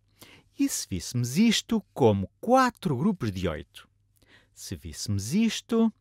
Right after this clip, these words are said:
vou apagar isto, e se víssemos isto como quatro grupos de oito? Quantas unidades teríamos? Deixem cá ver se consigo ser claro. Temos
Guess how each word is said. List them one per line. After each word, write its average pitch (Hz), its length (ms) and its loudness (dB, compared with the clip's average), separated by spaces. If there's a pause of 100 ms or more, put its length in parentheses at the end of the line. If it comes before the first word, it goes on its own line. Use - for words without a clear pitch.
(500)
vou 113 100 -2
apagar 92 380 -4
isto, 180 460 -2 (380)
e 233 100 0
se - 180 -6
víssemos 104 480 -2
isto 214 480 0
como 95 380 4
quatro 226 580 2
grupos 123 380 0
de 92 140 0
oito? 78 360 -6 (640)
Quantas 226 500 6
unidades 139 580 4
teríamos? 82 680 -4 (420)
Deixem 147 300 0
cá 117 140 4
ver 117 140 0
se - 80 -8
consigo 110 340 -2
ser 101 140 -2
claro. 76 280 -6 (540)
Temos 101 420 2